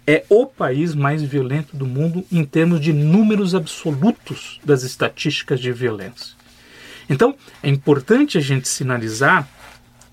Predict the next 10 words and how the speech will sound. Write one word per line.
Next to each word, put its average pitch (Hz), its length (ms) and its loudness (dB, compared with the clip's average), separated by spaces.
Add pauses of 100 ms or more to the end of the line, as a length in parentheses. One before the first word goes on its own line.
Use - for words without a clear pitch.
(120)
que - 80 0
a 165 60 6
gente 156 280 2
precisa 139 540 -2 (160)
mudar 165 300 2
a 131 40 0
cultura, 147 560 -2 (920)
mudar 190 360 2
a 160 40 2
mentalidade, 139 960 0